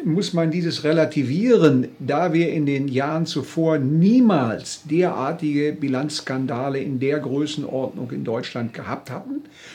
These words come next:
und das deutsche Überwachungssystem auch ausreichend strukturiert war.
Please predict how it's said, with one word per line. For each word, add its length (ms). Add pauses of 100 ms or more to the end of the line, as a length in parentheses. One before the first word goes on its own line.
(200)
und 200
das 280
deutsche 320
Überwachungssystem 840
auch 260 (100)
ausreichend 1120
strukturiert 720
war. 120